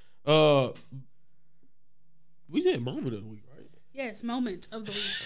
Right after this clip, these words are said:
Speaker 1: <laughs> I was about to go straight to the matches.
Speaker 2: Moment.
Speaker 1: <laughs> Anyway, sorry.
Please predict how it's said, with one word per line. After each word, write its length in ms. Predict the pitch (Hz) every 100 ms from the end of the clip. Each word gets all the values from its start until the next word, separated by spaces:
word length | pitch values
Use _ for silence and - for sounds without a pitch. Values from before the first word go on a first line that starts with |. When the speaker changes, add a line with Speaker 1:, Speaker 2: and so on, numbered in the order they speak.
| -
Speaker 1:
<laughs> 380 | - - - -
I 40 |
was 60 | 139
about 140 | 156
to 60 | 135
go 60 | 151
straight 220 | - 165
to 80 | 165
the 40 |
matches. 460 | 170 165 170 147 - - - - - 226 233 254
Speaker 2:
Moment. 400 | 269 302 285 220 175
Speaker 1:
<laughs> 100 | 139
Anyway, 360 | 208 190 170
sorry. 300 | 170 185 147